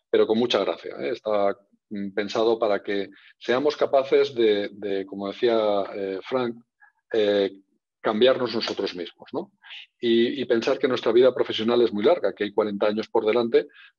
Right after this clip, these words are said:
donde nos van a estar cambiando el queso de sitio en el laberinto permanentemente. Al final, el, eh, el entorno buca puede ser,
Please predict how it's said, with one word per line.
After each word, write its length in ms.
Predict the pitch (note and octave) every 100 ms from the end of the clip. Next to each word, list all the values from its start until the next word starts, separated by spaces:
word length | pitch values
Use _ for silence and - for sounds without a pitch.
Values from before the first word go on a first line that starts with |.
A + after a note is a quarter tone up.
| _
donde 280 | A2+ G#2+ G#2
nos 140 | G2+
van 100 | A2+
a 40 |
estar 200 | A2+ A#2+
cambiando 380 | - A2 A2+ G#2+
el 80 | G2+
queso 260 | A#2 A2+ G#2
de 80 |
sitio 300 | F#2+ B2 A2
en 80 | F#2+
el 80 | F#2+
laberinto 440 | F#2+ G2+ A#2+ C#3+
permanentemente. 800 | C#3 G#2+ F#2+ F#2 F2 E2 - - - - _ - - - _ _
Al 140 | B2+ B2
final, 480 | D3 D3 E3 F3 -
el, 280 | C3 A2+ A2
eh, 240 | G#2 G#2 -
el 100 | B2+
entorno 340 | G#2+ A2 C3+ C3+
buca 260 | C#3 D3+
puede 220 | D3 B2 B2
ser, 300 | B2+ C3